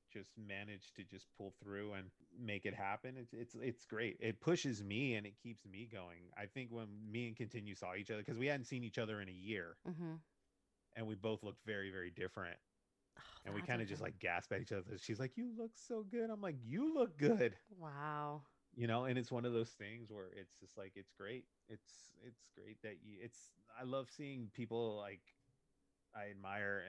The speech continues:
Speaker 1: and look up to and care about, like, succeed.
Speaker 2: Yeah, totally. So I am thinking,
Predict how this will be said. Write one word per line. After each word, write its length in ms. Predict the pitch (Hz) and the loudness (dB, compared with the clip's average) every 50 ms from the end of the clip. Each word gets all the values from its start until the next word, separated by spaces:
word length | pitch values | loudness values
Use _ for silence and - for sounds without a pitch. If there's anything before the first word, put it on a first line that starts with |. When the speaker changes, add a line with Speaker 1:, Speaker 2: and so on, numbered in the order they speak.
| 98 | -4
Speaker 1:
and 100 | 95 95 95 85 - _ - | -8 -8 -10 -14 -16 _ -10
look 180 | 131 120 95 - | -6 -6 -2 0
up 160 | 104 98 - - | -2 -2 -2 -2
to 240 | 113 104 101 101 90 76 | -2 -2 0 -2 -2 -4
and 120 | 98 95 - | -6 -6 0
care 180 | - 98 92 | 2 4 4
about, 300 | 90 90 98 95 90 73 | 4 4 2 0 0 -2
like, 220 | 90 92 90 90 - | -4 -8 -8 -8 -10
succeed. 560 | - - 95 - - - 92 87 85 - 101 - _ _ _ - | -8 -8 -8 -8 -8 -8 -8 -8 -8 -10 -14 -16 _ _ _ -6
Speaker 2:
Yeah, 260 | 165 165 143 123 - - - _ _ _ _ - | -4 -2 0 0 -2 -2 -6 _ _ _ _ -8
totally. 460 | - 196 165 147 139 117 98 117 147 160 - _ _ _ _ _ _ - - | -2 0 0 2 2 0 0 -2 -4 -6 -12 _ _ _ _ _ _ -16 -10
So 920 | - - - - 262 240 240 233 233 233 226 226 226 226 226 226 226 226 - - - - | -6 -2 4 8 12 12 12 12 12 12 12 12 12 12 12 12 12 10 8 4 -2 0
I 580 | - 220 233 240 254 277 294 320 349 359 381 359 - | 2 4 6 6 8 8 6 6 6 4 2 2 2
am 180 | 294 294 277 247 - - - - | 2 2 2 0 -2 -6 -2 2
thinking, 840 | 240 240 220 220 208 - 208 190 175 170 165 165 165 165 165 175 185 | 4 6 6 4 4 4 4 6 6 6 6 6 6 4 4 4 4